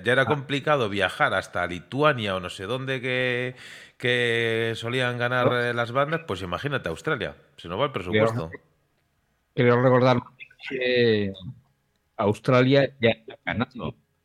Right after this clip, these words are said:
Speaker 2: si mal no recuerdo. De todas formas, he de decir, como pedía nuestra opinión a Andrea, a mí me encanta cuando Andrea dice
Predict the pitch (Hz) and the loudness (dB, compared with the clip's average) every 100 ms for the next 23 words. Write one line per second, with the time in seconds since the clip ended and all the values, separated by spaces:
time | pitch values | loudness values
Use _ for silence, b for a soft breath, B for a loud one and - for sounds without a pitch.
0 | _ _ _ - 101 98 101 78 76 - | _ _ _ -4 0 2 2 0 -4 -10
1 | _ _ _ _ _ _ _ _ - 123 | _ _ _ _ _ _ _ _ 0 6
2 | 139 135 156 151 160 165 143 127 113 135 | 6 6 6 6 6 8 8 8 6 4
3 | 104 87 90 104 104 107 104 101 98 - | 4 4 2 4 6 6 6 4 2 -4
4 | _ - 87 98 98 98 - 95 101 101 | _ -12 -6 -2 -2 -2 -4 2 4 6
5 | 101 95 107 117 139 98 69 73 87 107 | 4 4 2 6 4 2 -2 -6 -2 2
6 | 110 113 - 95 95 92 85 - 104 95 | 4 2 0 -4 -4 -4 -6 0 2 2
7 | 87 98 92 - - 82 90 85 98 92 | 2 2 0 -2 -6 -4 -2 0 2 4
8 | 85 95 - 92 90 87 85 85 82 82 | 4 2 0 0 2 2 0 0 0 -2
9 | 78 76 69 64 | -2 -2 -4 -8